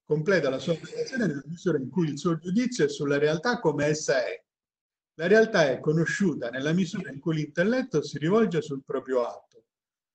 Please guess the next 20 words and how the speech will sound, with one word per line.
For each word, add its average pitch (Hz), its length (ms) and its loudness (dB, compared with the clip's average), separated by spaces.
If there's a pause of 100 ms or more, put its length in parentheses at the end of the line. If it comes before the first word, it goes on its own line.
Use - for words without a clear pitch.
(320)
non 165 240 -10
solo 160 540 4
nella 135 260 -2
misura 170 440 0
in 135 120 -4
cui 160 200 -4
conosce 143 500 -4
il 123 140 -10
suo 123 240 -8
atto, 110 540 -12 (640)
ma 175 80 -16
anche 220 380 -2
conosce 185 640 0
il 117 120 -4
suo 208 280 4
rapportarsi 220 1400 0
alla 165 320 0
cosa. 117 600 -4 (760)
Cioè, 170 180 -8
questa - 680 -4